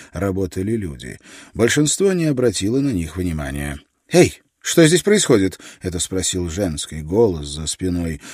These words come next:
но ни Козел, ни Барановский даже не повернулись.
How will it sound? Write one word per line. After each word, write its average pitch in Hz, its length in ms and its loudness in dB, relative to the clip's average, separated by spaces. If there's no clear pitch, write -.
но 147 140 2
ни 160 160 4
Козел, 139 600 4
ни 101 160 2
Барановский 98 960 0
даже 90 300 0
не 90 100 0
повернулись. 71 1000 -10